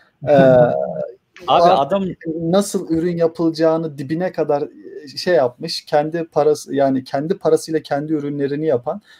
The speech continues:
Speaker 2: bir şirketin bunu söylemesi çok kolay. Yani yeni startup'a,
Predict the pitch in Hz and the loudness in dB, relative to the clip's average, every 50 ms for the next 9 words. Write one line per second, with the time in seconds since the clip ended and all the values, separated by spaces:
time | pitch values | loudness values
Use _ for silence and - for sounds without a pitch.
0 | _ _ - 165 160 - - 175 170 - 165 165 - 170 165 160 165 160 - 165 | _ _ -12 -10 -10 -8 -8 -10 -8 -6 -8 -8 -6 -6 -6 -6 -6 -6 0 0
1 | 156 143 143 156 175 196 208 - - 208 202 _ - 127 117 - - 123 143 147 | 0 0 0 -4 -4 -10 -10 -8 -6 -8 -8 _ -4 -4 -4 -4 -4 0 0 0
2 | 139 131 127 147 170 196 202 - - - - 160 165 160 - 160 - - 127 120 | 0 0 -2 -2 -2 -4 -6 -8 -10 -2 0 0 0 2 0 -2 0 2 0 0
3 | 120 | -2